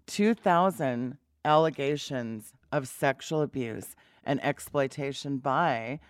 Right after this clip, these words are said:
peacekeepers and other United Nations personnel around the world. As early as two thousand and four, Amnesty International reported that underage girls were being kidnapped and tortured and forced into prostitution in Kosovo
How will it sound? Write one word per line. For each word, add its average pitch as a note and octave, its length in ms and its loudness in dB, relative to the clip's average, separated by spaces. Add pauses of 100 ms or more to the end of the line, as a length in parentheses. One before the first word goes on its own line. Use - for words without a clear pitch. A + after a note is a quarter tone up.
(120)
peacekeepers D3 880 -4
and B2+ 160 -4
other D3 280 -2
United C#3 480 0
Nations C3 420 -6
personnel C#3 640 -4
around C3 320 -2
the C3 80 -8
world. B2 520 -2 (160)
As F3+ 180 -4
early F#3+ 340 4
as D#3+ 180 -2
two E3+ 220 -2
thousand D3+ 420 0
and C#3+ 140 -4 (100)
four, E3 480 2
Amnesty D#3+ 540 -2
International C#3+ 640 -2
reported C#3+ 400 0
that C#3+ 180 -2
underage D#3 760 0
girls D3 300 2
were D3+ 100 0
being C#3 320 0 (140)
kidnapped E3+ 760 2
and C#3 220 -2
tortured E3 800 4 (180)
and D#3+ 220 2
forced D#3+ 480 2
into D#3+ 160 0
prostitution D3+ 840 -2
in C3+ 200 0
Kosovo D#3+ 880 4